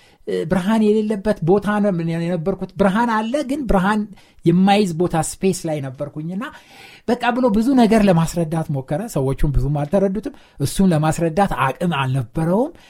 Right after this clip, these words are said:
ከዛ የመጨረሻ ጥያቄያቸው "ይህንን ሁሉ ባየህ ጊዜ ምን አስተዋልክ?" አሉት።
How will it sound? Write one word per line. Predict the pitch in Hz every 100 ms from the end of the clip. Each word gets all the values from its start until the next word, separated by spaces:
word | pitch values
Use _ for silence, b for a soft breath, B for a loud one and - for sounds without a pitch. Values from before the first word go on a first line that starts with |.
| b
ከዛ | - 139 165
የመጨረሻ | 143 143 170 156 147
ጥያቄያቸው | - - - 135 - 220 _ -
"ይህንን | 156 175 175 190 -
ሁሉ | 330 262 143 107 - _ _ _ _ _ -
ባየህ | 104 120 117 165
ጊዜ | 113 104 190 254 _ _ _ _ _
ምን | 123 127 160 214 202 _ _ _ _ -
አስተዋልክ?" | - - - - - -
አሉት። | - -